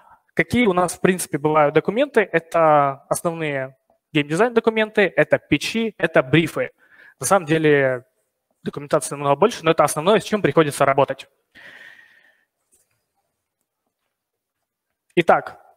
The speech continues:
Написание документации, как я говорил, это уже один из важнейших навыков геймдизайнера, и часто возникает вопрос, как научиться с этим работать.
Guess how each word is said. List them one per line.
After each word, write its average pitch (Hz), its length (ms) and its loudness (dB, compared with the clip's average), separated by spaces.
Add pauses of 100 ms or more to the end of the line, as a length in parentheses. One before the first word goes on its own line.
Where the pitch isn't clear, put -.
(260)
Написание 233 280 0
документации, 233 340 0
как - 80 -2
я 170 80 6
говорил, 190 220 4
это 175 120 0
уже 160 220 -6
один 180 300 -4
из 160 200 0
важнейших 175 540 0
навыков 156 340 2
геймдизайнера, 156 720 0 (360)
и 185 180 -2
часто - 580 -2
возникает 170 400 2
вопрос, 180 340 2
как - 220 0
научиться 190 580 -2
с - 120 0
этим 170 200 -2
работать. 156 520 0